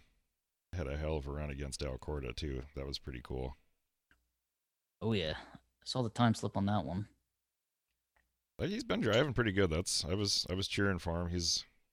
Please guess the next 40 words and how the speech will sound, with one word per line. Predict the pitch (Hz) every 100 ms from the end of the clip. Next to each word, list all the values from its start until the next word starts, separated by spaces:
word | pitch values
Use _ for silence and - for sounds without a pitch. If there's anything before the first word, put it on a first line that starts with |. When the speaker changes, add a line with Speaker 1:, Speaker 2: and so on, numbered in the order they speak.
| _ _ _ _
Speaker 1:
the | 69 71
guy | 78 80
that | 78 69 - _ -
convinced | 82 76 82
me | 78
to |
get | 69 73
into | 78 69
this | 65 - - -
crazy | - 76 69 67
game, | 73 67 71
and | 62 57 - _ _ _ _ _ _ _ _ _ _ _ _
I | 76
was, | 78
that's, | 80 -
that | - 98
was | 95
who | 90 90
I |
was | 78 -
cheering | 76 71
for. | 76 78
I'm | 80
cheering | 87 78
for | 80
him | 78
next | 73 71 71
weekend, | 71 64 62 64
but | 67 - -
it |
was | 80
pretty | - 80
cool. | 69 78
He | 76
went | 78
up | 76
against | 78 73 76
Al | 73
Corda, | 78 73 71
and | 65 64